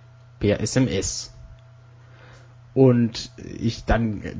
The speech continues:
zurückgetwittert habe, "Hey, was soll das denn? Ich hab doch gerade vorhin gesagt, hier, äh, bitte kein Spam mehr" und so. Und dann hat Telekom, die ich angeschrieben hab, Deutsche Telekom, at Deutsche Telekom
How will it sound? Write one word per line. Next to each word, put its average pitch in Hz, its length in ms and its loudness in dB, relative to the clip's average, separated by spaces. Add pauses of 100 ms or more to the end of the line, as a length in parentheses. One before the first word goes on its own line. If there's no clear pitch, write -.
(140)
zurückgetwittert 131 680 0
habe, 143 140 2
"Hey, 123 120 6
was 123 120 2
soll 104 140 2
das 107 180 -2
denn? 156 140 2
Ich 143 100 -2
hab - 80 -4
doch 123 100 -2
gerade 120 220 0
vorhin 135 260 4
gesagt, 127 380 2
hier, 127 220 6
äh, 107 340 0
bitte 117 300 -4
kein 113 180 0
Spam 123 300 2
mehr" 160 120 2
und 147 140 -2
so. 170 240 4 (540)
Und 143 280 0
dann 131 240 4
hat - 300 0
Telekom, 170 680 2 (140)
die 117 420 -2
ich 113 160 -6
angeschrieben 139 400 0
hab, 185 140 0
Deutsche 110 240 2
Telekom, 143 400 -2
at - 160 -6
Deutsche 110 220 2
Telekom 160 420 0